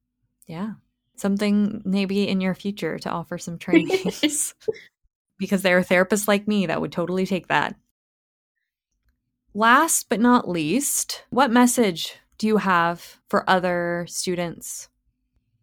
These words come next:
Speaker 2: To keep learning everything that you can from different sources, books, from people, especially from podcasts, and just be open to challenging your own internal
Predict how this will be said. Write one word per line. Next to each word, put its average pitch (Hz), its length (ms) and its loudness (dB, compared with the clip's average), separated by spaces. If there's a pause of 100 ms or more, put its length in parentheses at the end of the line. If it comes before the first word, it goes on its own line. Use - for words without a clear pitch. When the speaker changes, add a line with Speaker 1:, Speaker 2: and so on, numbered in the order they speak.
(180)
Speaker 2:
To 247 100 4
keep 285 240 -2
learning 196 480 -2
everything 196 440 -2
that - 140 -4
you - 120 -10
can 185 560 0 (300)
from 220 220 4
different 220 360 -2
sources, 349 680 0 (280)
books, - 640 2 (260)
from 190 640 0
people, 254 720 2 (100)
especially 240 720 2
from 196 200 -2
podcasts, 226 720 0 (500)
and 233 200 8
just 262 220 2
be 277 180 0
open 208 420 2 (100)
to 185 460 4 (340)
challenging 196 720 2
your 190 220 0
own 190 200 4
internal 190 640 4